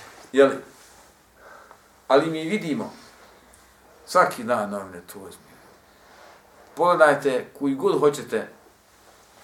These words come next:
ne znam, nauku i pogledajte, jel tako, a? Nama izgledaju da su ti ljudi šta ve-, veseli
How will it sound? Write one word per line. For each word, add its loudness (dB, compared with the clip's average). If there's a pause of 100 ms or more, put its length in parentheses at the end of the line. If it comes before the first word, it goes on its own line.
(120)
ne -6
znam, -8
nauku -4
i -18
pogledajte, -6
jel -18
tako, -10
a? -8 (800)
Nama 4
izgledaju -4
da -2
su -10
ti -14
ljudi -12
šta -6
ve-, -8 (1500)
veseli -8